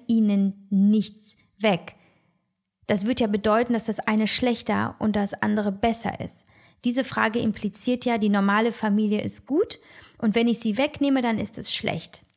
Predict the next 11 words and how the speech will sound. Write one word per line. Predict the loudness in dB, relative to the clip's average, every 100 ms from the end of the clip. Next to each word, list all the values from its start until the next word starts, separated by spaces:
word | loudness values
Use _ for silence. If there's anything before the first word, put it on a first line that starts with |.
| _ _ _ _ _ _ _ -20 -20 -20 -20 -20 -20 -6
Ich, | 0
es | 2
ist | 2 2
ja | 2
auch |
nichts, | 2 0 0
was | -2
ich | -2 -2
mir | 0
ausgesucht | 0 0 -2 -2 -4 -4 -8
habe. | -6 -8